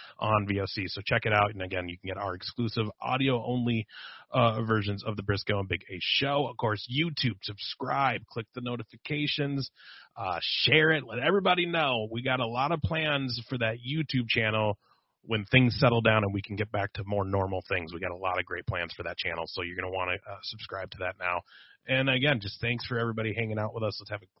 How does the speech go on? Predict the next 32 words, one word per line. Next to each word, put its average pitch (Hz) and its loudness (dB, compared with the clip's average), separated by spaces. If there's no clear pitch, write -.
great - -4
year, 165 4
twenty 185 -2
twenty-one. 165 4
Man, 120 6
it's 110 0
been 147 10
a 151 8
year 143 10
and 135 8
it's 107 2
already 123 8
been 123 8
a, 113 6
a 117 0
rough 113 4
start, 104 6
but 98 -2
we're 107 0
gonna 110 4
have 107 6
a 101 -2
good 101 0
year. 92 0
I 85 -6
promise 95 0
you 98 -4
that. 90 2
And 90 -6
if 82 -10
nothing 107 2
else, 104 2